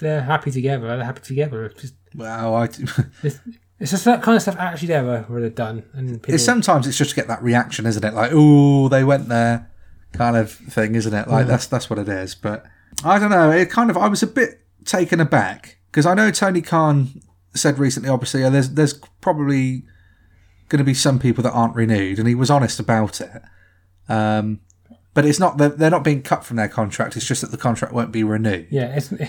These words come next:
Speaker 1: you won't get in the online, "Oh, that's all cancelled A W 'cause they're getting rid of people."
Speaker 2: Well, yeah, but it's not the,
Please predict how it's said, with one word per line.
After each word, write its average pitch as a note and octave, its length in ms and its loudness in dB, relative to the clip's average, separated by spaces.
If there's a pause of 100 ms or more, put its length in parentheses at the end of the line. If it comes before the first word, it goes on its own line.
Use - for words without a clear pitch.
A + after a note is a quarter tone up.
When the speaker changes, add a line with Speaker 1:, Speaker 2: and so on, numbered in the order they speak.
(220)
Speaker 1:
you D3 120 0
won't D#3 180 2
get D#3 120 2
in D3 100 2
the C#3+ 160 2
online, C3 560 2 (180)
"Oh, C#3 180 -4
that's C#3+ 280 -4
all D3 100 2
cancelled C#3 420 -4
A C#3+ 120 0
W B2+ 300 -2
'cause A#2+ 160 -4
they're B2 120 -2
getting B2 280 -2
rid B2 140 -2
of A2 100 -8
people." A#2+ 440 -10 (1080)
Speaker 2:
Well, D4 100 0
yeah, D4+ 120 2
but A#3 160 2
it's A#3 120 -2
not C4+ 180 -4
the, G3+ 140 -8